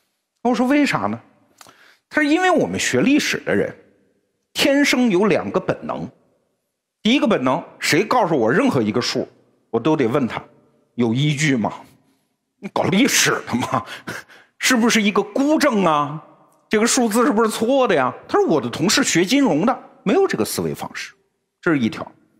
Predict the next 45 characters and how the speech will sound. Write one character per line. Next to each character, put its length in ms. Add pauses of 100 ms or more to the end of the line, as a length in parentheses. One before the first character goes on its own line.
(520)
第 80
二 160
条， 160 (540)
我 120 (120)
看 260
到 140
任 280
何 160
一 140
个 100
现 280
实， 280 (680)
我 200
都 140
不 180
是 100
把 140
它 140
当 180
现 260
实 220
接 180
受， 160 (560)
我 160
把 160
它 80
看 280
成 200
是 240 (380)
一 140
组 500
在 220
时 560
间 380
中 320
积 380
累 280
出 220
来 120
的 120
过 480
程 260
的 80
结 320
果。 420